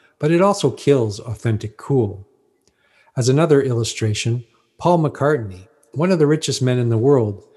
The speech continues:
had more talent than the rest of the Beatles, but he wasn't really that cool. John Lennon, on the other hand,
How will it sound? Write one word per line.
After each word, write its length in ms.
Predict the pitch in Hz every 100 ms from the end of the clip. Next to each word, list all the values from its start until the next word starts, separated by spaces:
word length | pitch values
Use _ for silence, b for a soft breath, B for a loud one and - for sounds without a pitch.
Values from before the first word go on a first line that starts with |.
| b -
had 140 | 151
more 180 | 190 185
talent 440 | - 151 160 123
than 120 | 117
the 80 | 113
rest 280 | 117 131 -
of 100 | 110
the 60 | 101
Beatles, 520 | 120 123 90 95 - _ _ _
but 120 | 127
he 60 | 151
wasn't 320 | 180 151 123
really 280 | 120 127 113
that 240 | 98 92
cool. 440 | - 123 113 87 - _ _ b b
John 300 | - 123 120
Lennon, 320 | 135 151 117
on 160 | 101 117
the 120 | 117
other 160 | 113 104
hand, 340 | 101 107 110